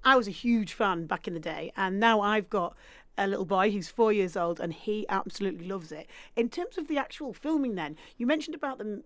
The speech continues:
uh, setting up different events. Do they do one event several times, or is it done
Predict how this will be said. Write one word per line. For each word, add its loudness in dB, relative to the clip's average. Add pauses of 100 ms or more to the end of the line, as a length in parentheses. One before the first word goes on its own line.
(140)
uh, -2
setting -6
up -8
different -8
events. -2
Do 0
they 2
do -2 (240)
one 2
event -2
several -6
times, -6
or -2
is -4
it -4 (220)
done 2